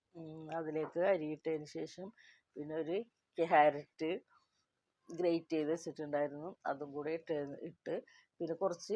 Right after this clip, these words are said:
ഓയിലും കൂടെ ഒഴിച്ച് കൊടുക്കണം. അരി ഒട്ടിപ്പിടിക്കാതിരിക്കാനും വേണ്ടിയാണ് ഈ ഓയിൽ ഒഴിച്ച് കൊടുക്കണത്. പിന്നെ, ഉം, നല്ല മയം ഉണ്ടാവും ചോറിന്, അതിനു വേണ്ടിയാണ് ഈ ഓയിൽ ഒഴിച്ച് കൊടുക്കുന്നത്. എല്ലാം കൂടെ നല്ലതുപോലെ ഒന്ന് മിക്സ് ചെയ്തതിന് ശേഷം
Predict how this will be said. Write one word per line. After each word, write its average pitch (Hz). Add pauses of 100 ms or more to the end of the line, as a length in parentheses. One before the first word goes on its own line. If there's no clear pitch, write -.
ഓയിലും 156
കൂടെ 143
ഒഴിച്ച് 156
കൊടുക്കണം. 143 (160)
അരി 156
ഒട്ടിപ്പിടിക്കാതിരിക്കാനും 156
വേണ്ടിയാണ് 151
ഈ 214
ഓയിൽ 160
ഒഴിച്ച് 147
കൊടുക്കണത്. 147 (1080)
പിന്നെ, 151 (340)
ഉം, 156 (120)
നല്ല 165
മയം 160
ഉണ്ടാവും 151
ചോറിന്, 147 (320)
അതിനു 147
വേണ്ടിയാണ് 143
ഈ 175
ഓയിൽ 160
ഒഴിച്ച് 147
കൊടുക്കുന്നത്. 143
എല്ലാം 165
കൂടെ 143 (160)
നല്ലതുപോലെ 147
ഒന്ന് 156
മിക്സ് 165
ചെയ്തതിന് 147
ശേഷം 160